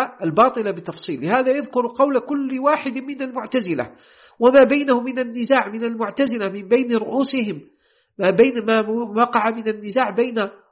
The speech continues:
رؤوس المعتزلة في الأمور الدقيقة والجليلة الكبيرة.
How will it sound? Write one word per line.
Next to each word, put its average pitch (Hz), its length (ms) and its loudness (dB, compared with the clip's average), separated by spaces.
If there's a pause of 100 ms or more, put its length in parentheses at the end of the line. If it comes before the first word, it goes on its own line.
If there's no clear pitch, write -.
رؤوس 214 340 0
المعتزلة 226 680 -2 (220)
في 262 120 2
الأمور 262 380 4
الدقيقة 247 840 0
والجليلة 165 640 2 (120)
الكبيرة. 113 600 -2